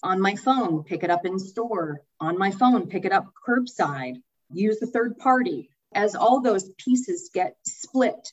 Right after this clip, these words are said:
across that universe, my data around Jen Millard and my behavior becomes increasingly more valuable to H E B because they need to encourage me to buy more, because I'm not gonna take the fifteen or twenty percent that you would have thrown in the basket if you were in the store,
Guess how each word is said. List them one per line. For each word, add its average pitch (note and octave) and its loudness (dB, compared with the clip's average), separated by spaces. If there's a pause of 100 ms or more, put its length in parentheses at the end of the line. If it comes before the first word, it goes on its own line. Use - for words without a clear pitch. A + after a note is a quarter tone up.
across F#3+ -2
that E3 -2
universe, F3 0 (380)
my A3+ 4
data A#3 4
around F#3 0
Jen F3+ -4
Millard F#3 0
and E3+ -2
my E3+ -4
behavior E3 -4 (120)
becomes B3 0 (200)
increasingly A3 0
more F#3 0
valuable E3+ 0
to - -16
H D3+ -12
E D#3 -6
B D3+ -2 (500)
because E3+ -2 (200)
they G#3+ 4
need B3+ 6
to B3+ 2
encourage B3+ -2
me F#3 -6
to - -10
buy G3+ 2
more, D3 -6 (440)
because - -2
I'm G#3+ 2
not A#3 0
gonna G#3+ -2
take G#3+ 0
the G3 -2
fifteen A3 0
or F#3 -2
twenty F#3+ -6
percent F#3+ -6
that - -8
you F#3+ -2
would F#3+ 2
have F3 -6
thrown G3 2
in F#3 2
the F3+ -2
basket F3 -2
if - -16
you F#3 0
were F3 -2
in F3+ -6
the F3 -10
store, G3 -2